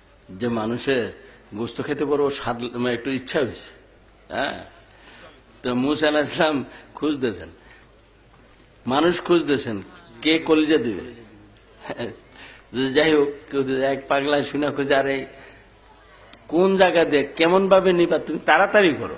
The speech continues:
আমি তো দেওয়ার জন্যই তো একদিন আশায় বসে রয়েছি যে কবে ডাক আসবে যে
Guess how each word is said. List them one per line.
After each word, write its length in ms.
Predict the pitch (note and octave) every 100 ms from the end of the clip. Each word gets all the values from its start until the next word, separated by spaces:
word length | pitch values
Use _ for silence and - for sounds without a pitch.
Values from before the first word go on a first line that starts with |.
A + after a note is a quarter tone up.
| - B2 D3 - - - -
আমি 240 | - E3+
তো 120 | F#3 F3+
দেওয়ার 440 | D3 F3+ G3+ G3
জন্যই 280 | G3 G3 G3+
তো 120 | G3
একদিন 240 | F3 F#3
আশায় 320 | E3+ C#3+ D#3+ D3+
বসে 260 | C#3 C3
রয়েছি 240 | G#2 F#2+ - - - - - -
যে 80 | E3 - -
কবে 280 | G3+ A3+ B3+
ডাক 300 | G3+ G#3+ G#3
আসবে 340 | F#3 E3 F3+
যে 140 | E3+